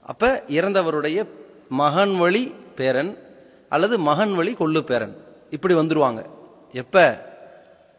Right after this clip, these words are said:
அஹ், உறவுகளை பிரித்து அந்த பங்குகளுக்குரியவர்களுக்கெல்லாம் கொடுத்தது போக மிச்சம் இருக்குமானால் அப்ப என்ன செய்யணும்? முழு உரிமையாளராக மகன் வந்து விடுவார். இப்ப இறந்துட்டாங்க,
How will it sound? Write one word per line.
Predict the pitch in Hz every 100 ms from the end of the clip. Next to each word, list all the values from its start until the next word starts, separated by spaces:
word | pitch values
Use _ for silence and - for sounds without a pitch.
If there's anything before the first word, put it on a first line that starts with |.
| _ _ -
அஹ், | 135 143 143
உறவுகளை | 135 139 170 190 170 170 147
பிரித்து | 165 170 -
அந்த | 147 139 135 127 101
பங்குகளுக்குரியவர்களுக்கெல்லாம் | 143 180 196 185 170 170 165 165 147 143 151 160 160
கொடுத்தது | 151 151 151
போக | 143 151 160
மிச்சம் | 143 - 175 139
இருக்குமானால் | 156 202 214 185 143 127 135 233 - - - - _ _
அப்ப | - 143 185 160
என்ன | 175 220
செய்யணும்? | 196 180 175 202 233 -
முழு | 143 175 240 208
உரிமையாளராக | 196 208 190 170 160 165
மகன் | 170 143 180
வந்து | 170 147
விடுவார். | 135 127 113 - - - - _ _ _ _ -
இப்ப | 127 147
இறந்துட்டாங்க, | 143 156 170 156 147 143 151